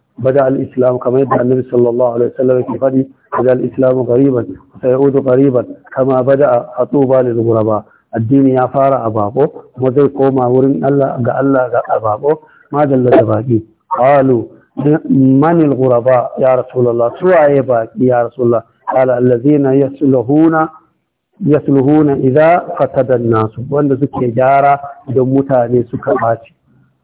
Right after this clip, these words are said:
Wa fi riwayatin, "يصلحون ما أفسد الناس." Wanda suke gyara abin da mutane suka ɓata. Yanzu muka ɗauki misali, yadda mu-, ake ɗaukan azumi da, da sallah a Najeriya shekaru baya da suka wuce.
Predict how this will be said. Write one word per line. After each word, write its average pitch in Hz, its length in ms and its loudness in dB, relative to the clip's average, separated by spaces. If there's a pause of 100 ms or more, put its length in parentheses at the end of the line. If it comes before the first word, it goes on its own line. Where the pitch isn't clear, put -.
Wa - 80 -10
fi - 120 -2
riwayatin, 139 640 2 (260)
"يصلحون 139 760 2
ما 131 380 0
أفسد 139 380 -4
الناس." 120 440 -2 (500)
Wanda 139 240 0
suke 135 400 -2
gyara 139 400 2
abin 131 240 -2
da 131 100 0
mutane 123 580 -2
suka 139 220 -12
ɓata. 120 440 -4 (280)
Yanzu 131 300 0
muka 160 220 0
ɗauki 131 340 0
misali, 123 480 -2 (640)
yadda 127 300 0
mu-, 143 220 -2
ake 135 320 -2
ɗaukan 120 760 -2
azumi 117 500 -4
da, 117 220 -4
da 113 160 -16
sallah 120 400 -2
a 113 40 -4
Najeriya 117 640 -2
shekaru 123 480 -4 (280)
baya 127 160 2
da 120 120 -4
suka - 200 -18
wuce. - 260 -10